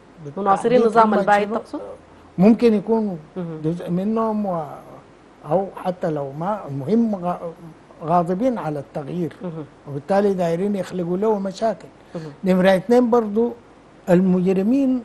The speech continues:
Speaker 2: ال-، ال-، الذين، آه، ارتكبوا الجريمة، موضوع التحقيق
Speaker 1: صحيح.
Speaker 2: من مصلحتهم أنه التحقيق ما يمشي.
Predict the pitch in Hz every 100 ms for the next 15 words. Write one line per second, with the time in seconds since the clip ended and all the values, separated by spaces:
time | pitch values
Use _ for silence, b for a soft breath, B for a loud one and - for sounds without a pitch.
0 | - 190 190 190 - 190 185 - 180 185
1 | 180 233 240 226 233 - - - - -
2 | - - - 196 190 180 - 185 175 -
3 | 240 226 190 180 185 196 226 220 208 185
4 | 190 202 190 185 - 196 202 180 - B
5 | B B - 175 170 - 220 175 185 180
6 | 180 170 185 190 254 262 254 208 208 190
7 | 196 175 233 226 240 247 226 175 -